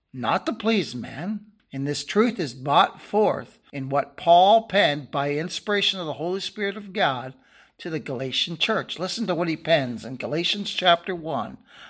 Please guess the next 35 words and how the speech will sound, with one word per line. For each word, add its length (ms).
verses 480
ten 540
to 120
twelve. 580
He 140
says 320
this, 460
and 140
again, 420
by 180
inspiration 760
of 180
the 80
Holy 580
Spirit 540
of 180
God, 460
he 160
says, 340
"For 180
do 220
I 220
now 300
persuade 520
man 540
or 160
God? 560
Or 80
do 140
I 100
seek 400
to 60
please 500
men? 520
For 260